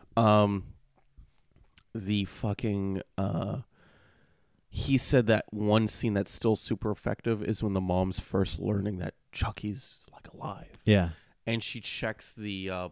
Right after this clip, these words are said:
Speaker 1: batteries and realizes there's no batteries in the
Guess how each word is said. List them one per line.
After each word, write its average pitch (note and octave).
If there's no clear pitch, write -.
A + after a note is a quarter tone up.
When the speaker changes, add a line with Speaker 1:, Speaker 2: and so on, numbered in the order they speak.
Speaker 1:
batteries G#2+
and G2
realizes F#2
there's F#2+
no F#3+
batteries G2
in F#2+
the F2